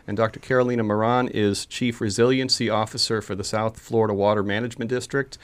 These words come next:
We're getting a bit of a preview of the upcoming twenty twenty-four Southwest Florida Climate Summit presented by the C H N E P. It gathers experts together to present the latest climate science pertaining to this region and methods for building resiliency in communities.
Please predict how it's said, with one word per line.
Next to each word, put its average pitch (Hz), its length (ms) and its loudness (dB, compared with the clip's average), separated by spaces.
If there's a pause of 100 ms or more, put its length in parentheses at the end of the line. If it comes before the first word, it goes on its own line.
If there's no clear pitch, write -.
(260)
We're 117 80 -4
getting 127 200 0
a 117 40 2
bit 135 160 2
of 151 80 2
a 139 80 -2
preview 143 580 2
of 110 140 0
the 110 100 0
upcoming 110 460 0
twenty 117 260 -2
twenty-four 113 520 -2
Southwest 104 520 -2
Florida 110 280 -2
Climate 104 420 -2
Summit 110 380 -2
presented 110 440 -2
by 110 180 2
the 101 100 -4
C 113 260 -2
H 101 260 0
N 98 140 -4
E 98 120 -4
P. 131 360 -2 (320)
It 110 80 -10
gathers 104 420 2
experts 113 540 -2
together 104 480 0
to 101 220 -6
present 98 420 -4
the 95 80 -4
latest 98 380 -2
climate 101 400 -4
science 101 420 -2
pertaining 104 560 -4
to 98 140 -8
this 95 260 -4
region 113 540 -2
and 95 260 -6
methods 101 400 -6
for 95 220 -6
building 117 420 0
resiliency 104 800 -2
in 90 140 -4
communities. 90 720 -4